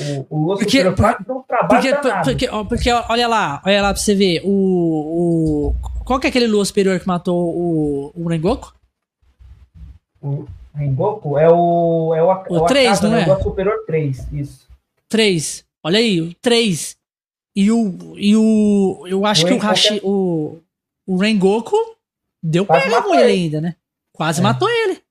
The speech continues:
Speaker 2: E o Rengoku não era nem de perto um dos, um dos Hashira mais fortes. Ele era forte, mas não era. Tem
Speaker 1: Mas,
Speaker 2: Hashira lá que o povo fala que é muito
Speaker 1: mas
Speaker 2: mais forte,
Speaker 1: pelo,
Speaker 2: que, que era muito mais
Speaker 1: mas
Speaker 2: forte que o
Speaker 1: pelo
Speaker 2: Rengoku.
Speaker 1: que eu, mas pelo... Desculpa, pessoal, o cachorro tá latindo aqui.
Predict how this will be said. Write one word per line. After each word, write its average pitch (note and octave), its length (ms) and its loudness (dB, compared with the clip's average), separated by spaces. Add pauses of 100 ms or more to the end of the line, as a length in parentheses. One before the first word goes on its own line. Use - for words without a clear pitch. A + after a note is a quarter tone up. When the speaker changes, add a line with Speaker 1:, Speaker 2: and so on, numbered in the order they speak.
(360)
Speaker 2:
E A3 100 2
o A#3+ 60 4
Rengoku A3+ 360 2
não B4 100 0
era B4+ 160 0
nem C4 240 0
de D#4 320 -2
perto C4+ 340 0
um C4 40 2
dos, A3+ 300 0
um A#3 180 2
dos G#3+ 200 0
Hashira A3 300 0
mais A3 140 -4
fortes. F3 420 -4 (320)
Ele D#3+ 120 0
era A3 140 0
forte, B3+ 500 2
mas D3+ 120 2
não G3 140 0
era. F#3+ 300 -2 (960)
Tem G3 160 2
Speaker 1:
Mas, F#3+ 120 4
Speaker 2:
Hashira A3+ 300 2
lá G#3+ 140 -6
que A3+ 100 -8
o - 20 -8
povo B3 220 -6
fala C4 200 -6
que C4+ 100 -4
é - 40 -4
muito C#4 120 -2
Speaker 1:
mas - 100 2
Speaker 2:
mais G4 160 -4
forte, A#4 320 2
Speaker 1:
pelo, B3 200 -4
Speaker 2:
que, - 80 -12
que A#3 40 -6
era A3 120 -4
muito A3+ 180 -4
mais A#3+ 140 -4
Speaker 1:
mas F3 80 6
Speaker 2:
forte F#3 140 -2
que G#3+ 60 -8
o - 20 -6
Speaker 1:
pelo G#3 300 2
Speaker 2:
Rengoku. - 20 -
Speaker 1:
que E4+ 60 4
eu, F3 840 -2 (1700)
mas D#3 220 -6
pelo... F#3+ 240 -8
Desculpa, - 340 -12
pessoal, C3 340 -8
o - 380 -20
cachorro C#3+ 260 -12
tá E3 100 -14
latindo D3+ 420 -10
aqui. C3 160 -12